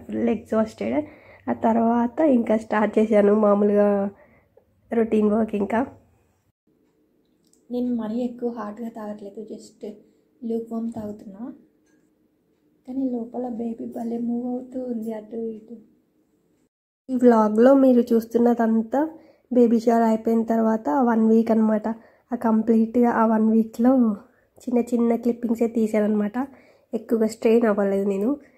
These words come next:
Speaker 1: కొంచెం ఎక్కువగానే రెస్ట్ తీసుకున్నాను. ఎందుకంటే అప్పుడు బాగా అంటే బాగా టయర్డ్గా ఉన్నానన్నమాట. అందుకని చెప్పేసి ఎక్కువగా స్ట్రెయిన్ అవ్వకుండా చిన్న చిన్న పనులు, ఇంట్లో పనులు అవి చేసుకుంటూ ఉన్నాను.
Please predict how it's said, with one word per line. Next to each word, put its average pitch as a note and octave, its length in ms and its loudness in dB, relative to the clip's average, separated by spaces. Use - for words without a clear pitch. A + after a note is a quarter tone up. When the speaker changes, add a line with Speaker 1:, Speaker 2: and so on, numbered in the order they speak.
Speaker 1:
కొంచెం G#3+ 260 -2
ఎక్కువగానే A3+ 480 2
రెస్ట్ G#3 260 -6
తీసుకున్నాను. G#3+ 500 -2
ఎందుకంటే A3 400 -2
అప్పుడు G3+ 240 -10
బాగా A3 460 0
అంటే A3+ 260 0
బాగా A3 300 -2
టయర్డ్గా G#3 480 2
ఉన్నానన్నమాట. G3+ 520 0
అందుకని A3 440 2
చెప్పేసి G3 400 -2
ఎక్కువగా A#3+ 640 0
స్ట్రెయిన్ G#3+ 320 0
అవ్వకుండా G#3 420 -4
చిన్న B3+ 160 -2
చిన్న A#3 160 2
పనులు, G#3 400 0
ఇంట్లో G#3 220 -2
పనులు G#3 320 0
అవి G#3 240 -2
చేసుకుంటూ G#3 440 -6
ఉన్నాను. G3+ 340 2